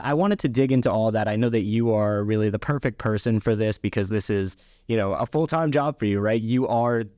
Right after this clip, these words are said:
Staten Island food in, in some ways. And so I wanted to talk first about the closures.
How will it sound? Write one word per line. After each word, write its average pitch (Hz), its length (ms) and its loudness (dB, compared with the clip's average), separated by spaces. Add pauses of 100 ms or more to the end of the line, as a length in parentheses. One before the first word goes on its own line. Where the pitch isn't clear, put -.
(140)
Staten 117 340 -4
Island 110 400 -2
food 113 320 0
in, 110 180 -4
in 135 200 0
some 127 260 -2
ways. 117 380 -2
And 123 180 0
so 127 240 -2 (380)
I 143 80 -2
wanted 190 240 0
to 208 100 -2
talk 175 220 -2
first 139 280 -2
about 123 260 0
the 113 80 -2
closures. 110 760 0